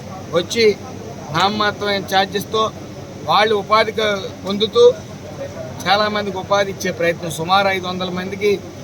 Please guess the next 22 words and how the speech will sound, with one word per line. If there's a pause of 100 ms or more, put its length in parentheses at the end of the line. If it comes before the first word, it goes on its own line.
(220)
ఉపాధి
ఇచ్చే (120)
ప్రయత్నం (840)
ఈ (100)
ఇండస్ట్రియల్
పార్క్. (220)
సుమారు (440)
నూట (100)
డెబ్బై
ఐదు
కాన్స్టిట్యుయెన్సీల్లో (100)
కూడా (640)
ఈ (160)
ఇండస్ట్రియల్
పార్క్
పెట్టాలని (460)
తొలి
విడతగా (260)
మనం
మే (120)
ఫస్ట్న (560)
వర్చువల్